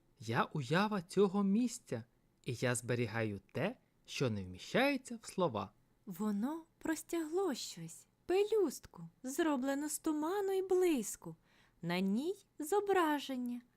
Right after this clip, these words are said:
Speaker 2: Камінь, що падає зі скелі, але його не крали, він сам упав. Хтось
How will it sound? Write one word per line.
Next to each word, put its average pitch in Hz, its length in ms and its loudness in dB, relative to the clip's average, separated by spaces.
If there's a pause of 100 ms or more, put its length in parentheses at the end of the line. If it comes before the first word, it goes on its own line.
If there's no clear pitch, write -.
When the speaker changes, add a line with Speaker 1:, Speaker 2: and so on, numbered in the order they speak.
(480)
Speaker 2:
Камінь, 302 640 -2
що - 240 -4
падає 339 520 0
зі 359 160 2
скелі, 269 760 -4 (440)
але 233 380 0 (580)
його 349 320 4
не 392 140 4
крали, 302 600 0 (320)
він 330 280 0
сам 359 560 0
упав. 190 460 -6 (840)
Хтось - 720 -2